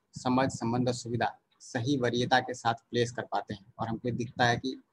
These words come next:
समझ हमारी पहली वरीयता है, समझ से ही हमारे संबंध में भाव ठीक होते हैं, जिससे हम साथ साथ जीते हुए सुखी होते हैं। समझ से ही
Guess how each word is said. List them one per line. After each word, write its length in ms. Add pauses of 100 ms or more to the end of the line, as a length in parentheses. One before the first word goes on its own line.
(360)
समझ 360
हमारी 280
पहली 320
वरीयता 420
है, 160
समझ 380
से 120
ही 100
हमारे 260
संबंध 360
में 120
भाव 380
ठीक 140
होते 240
हैं, 260
जिससे 280
हम 120
साथ 260
साथ 200
जीते 260
हुए 100
सुखी 260
होते 280
हैं। 80 (760)
समझ 400
से 160
ही 260